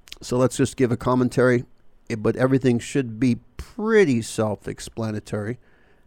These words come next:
I mean, what is the topic, of course, is all suffering is an illusion.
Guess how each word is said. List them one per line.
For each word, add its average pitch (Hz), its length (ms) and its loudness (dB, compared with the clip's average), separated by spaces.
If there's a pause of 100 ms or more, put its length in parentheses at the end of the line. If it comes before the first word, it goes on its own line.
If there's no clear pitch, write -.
(120)
I - 60 -8
mean, 120 200 0
what 131 180 0 (180)
is 127 220 2
the 123 100 0
topic, 139 480 0
of 143 140 -10
course, 202 400 -4
is 120 320 -6 (560)
all 117 300 2
suffering 120 680 -2 (760)
is 123 320 4
an 117 140 0
illusion. 120 600 2